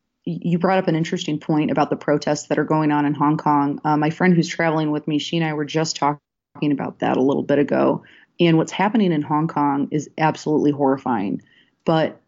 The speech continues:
when it comes to media attention, you hardly get any of that. So maybe it is a pipe dream in terms of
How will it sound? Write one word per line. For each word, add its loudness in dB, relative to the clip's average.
when 2
it -8
comes 0
to 2
media 4
attention, -4
you -2
hardly -2
get -2
any 0
of -6
that. -2
So 2
maybe 4
it 4
is 2
a -2
pipe -2
dream 2
in 0
terms 2
of -2